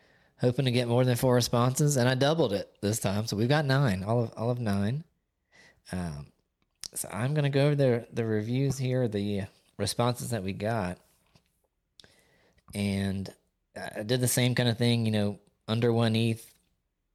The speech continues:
to spend, what would you buy this week? And the choices I put on there were Deadfellas,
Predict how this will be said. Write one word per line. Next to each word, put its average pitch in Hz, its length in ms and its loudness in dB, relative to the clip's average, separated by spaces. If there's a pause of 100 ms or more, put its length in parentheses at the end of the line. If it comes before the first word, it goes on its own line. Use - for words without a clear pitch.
(840)
to 110 120 -2
spend, 107 340 0
what 113 140 2
would 107 140 -4
you 107 40 -4
buy 98 200 0
this 90 240 -4
week? - 380 -10 (1000)
And 92 160 -4
the 92 40 -2
choices 107 380 -2
I 101 80 0
put 101 160 -2
on 98 160 0
there 95 160 -2
were 95 100 -2
Deadfellas, 98 840 -2